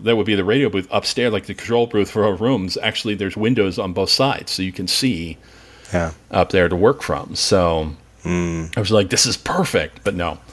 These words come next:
Speaker 1: So I ended up just doing the radio drama.
Speaker 2: Oh.
Speaker 1: So that was, and it turned out really well. I mean, I don't have problems with it. Like, I, I, the, the scope of it, the scale of it, like, it turned out, it did turn out really, really, in the end, turned out really well. So that's,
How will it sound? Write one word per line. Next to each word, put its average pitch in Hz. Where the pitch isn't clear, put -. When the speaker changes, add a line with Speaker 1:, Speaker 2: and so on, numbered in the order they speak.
Speaker 1:
So -
I 131
ended 143
up 110
just 113
doing 107
the 92
radio 90
drama. -
Speaker 2:
Oh. 95
Speaker 1:
So 85
that 92
was, 92
and 330
it 294
turned 339
out 226
really 147
well. 95
I 110
mean, 117
I 123
don't 151
have 127
problems 123
with 151
it. 185
Like, 98
I, 98
I, 104
the, 117
the 117
scope 120
of 117
it, 117
the -
scale 101
of 104
it, 120
like, 127
it 139
turned 165
out, 123
it 120
did 156
turn 139
out 113
really, 98
really, 87
in 107
the 98
end, 92
turned 95
out 85
really 82
well. 80
So 82
that's, -